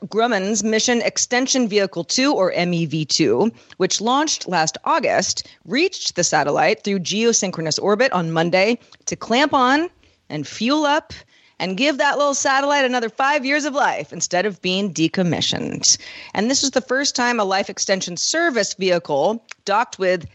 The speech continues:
an active satellite. You might recall, we talked about this on the show last year at some point. Northrop Grumman's M E V one clamped onto Intelsat's I S nine oh one, but that satellite was already out of its original orbit, so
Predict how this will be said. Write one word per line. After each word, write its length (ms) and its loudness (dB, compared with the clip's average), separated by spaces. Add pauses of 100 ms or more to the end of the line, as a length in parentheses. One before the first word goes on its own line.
(120)
an 180 -4 (160)
active 560 0
satellite. 560 0 (560)
You 100 0
might 200 2
recall, 340 0
we 100 -4
talked 240 0
about 240 0
this 160 -2
on 80 0
the 80 -2
show 220 2
last 340 0
year 180 2
at 80 -2
some 200 -4
point. 260 0
Northrop 400 2
Grumman's 480 0
M 280 2 (120)
E 220 0
V 180 2
one 640 2 (240)
clamped 340 0
onto 360 0
Intelsat's 760 0
I 160 2
S 220 2
nine 340 0
oh 100 4
one, 460 0 (400)
but 140 -6
that 200 0
satellite 340 0
was 140 0
already 340 2
out 160 2
of 120 -2
its 120 -4
original 380 -2
orbit, 380 0
so 340 2